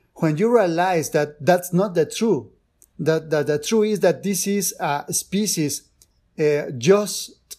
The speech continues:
restricted to central Mexico, just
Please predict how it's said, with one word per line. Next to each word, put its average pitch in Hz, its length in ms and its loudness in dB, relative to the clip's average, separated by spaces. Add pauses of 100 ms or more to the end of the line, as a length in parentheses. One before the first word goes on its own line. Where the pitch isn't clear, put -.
(160)
restricted 156 1000 0
to 156 120 -2
central 196 400 -2
Mexico, 147 680 -4 (320)
just 190 560 0